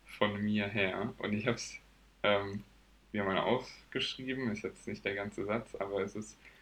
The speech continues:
schnell lese, viele Kapitel hintereinander und das auch schaffe, was ich bei Fiktion immer nicht schaffe. Und es ist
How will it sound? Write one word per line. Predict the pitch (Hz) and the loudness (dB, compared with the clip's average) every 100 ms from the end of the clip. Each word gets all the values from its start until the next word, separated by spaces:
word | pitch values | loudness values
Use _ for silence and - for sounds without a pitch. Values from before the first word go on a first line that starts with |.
| - - - _ | -20 -20 -20 _
schnell | - - - 107 107 117 113 | -6 0 6 8 10 8 6
lese, | 107 104 110 107 104 98 101 120 - - - - - | 2 6 8 8 6 0 0 -2 -8 -20 -20 -20 -6
viele | - 135 127 | 0 4 4
Kapitel | - 120 - 123 - - | 4 2 2 -6 -4 -4
hintereinander | 123 - 101 107 113 107 113 - | -4 2 4 6 6 4 2 0
und | 104 | 0
das | 101 - | 0 0
auch | 95 - | -2 2
schaffe, | - 117 - - - - - - - - - | 4 4 2 -4 -12 -14 -20 -20 -20 -10 0
was | 107 | 4
ich | 113 110 | 4 8
bei | 113 | 6
Fiktion | 110 - 110 - - - 147 113 117 127 | 6 4 0 -2 2 8 10 10 8 6
immer | 120 117 113 | 2 6 6
nicht | 123 139 160 151 | 6 6 4 6
schaffe. | - - - - - - 117 - - - - _ - _ _ _ _ _ | 6 6 4 0 -4 -4 -4 -8 -20 -20 -20 _ -20 _ _ _ _ _
Und | 101 104 | 6 8
es | 104 104 | 8 6
ist | - 131 151 - | 6 6 6 -2